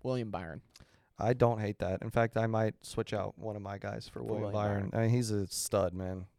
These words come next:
Speaker 2: Six wins this year. It's
Speaker 1: Let's
Speaker 2: nothing
Speaker 1: see,
Speaker 2: to sneeze at.
Speaker 1: Brad, Blaney, Byron, Hamlin from Double O.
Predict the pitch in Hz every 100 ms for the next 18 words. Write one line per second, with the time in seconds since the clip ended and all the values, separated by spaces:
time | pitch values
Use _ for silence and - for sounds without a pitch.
0 | _ - 147 - 127 127 131 - 135 135
1 | - _ _ _ _ _ _ _ _ _
2 | - 110 165 139 151 160 170 180 180 151
3 | 160 165 180 175 147 151 170 160 143 165
4 | 180 185 135 120 135 127 120 117 113 110